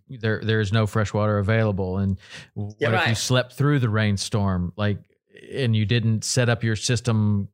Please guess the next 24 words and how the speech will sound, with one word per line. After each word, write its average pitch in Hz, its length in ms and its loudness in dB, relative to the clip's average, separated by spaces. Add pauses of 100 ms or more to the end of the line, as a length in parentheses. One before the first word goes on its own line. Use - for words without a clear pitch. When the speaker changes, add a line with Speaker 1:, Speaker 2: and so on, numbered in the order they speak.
Speaker 1:
correctly 113 480 2
or 107 100 0
whatever, 104 400 0
and 101 80 0
you 104 80 2
didn't 107 240 0
catch 113 280 -2
the 104 80 -2
water 104 360 0
where, 98 320 0 (380)
like, 101 180 -2
I 104 100 2
could 101 160 -2
see, 117 200 0
like, 101 180 0
what 107 160 -2
you're 147 80 2
talking 107 360 0
about 98 280 0
is 92 100 -2
this 110 200 -2
is 98 100 -2
an 101 140 0
automatic, 104 760 0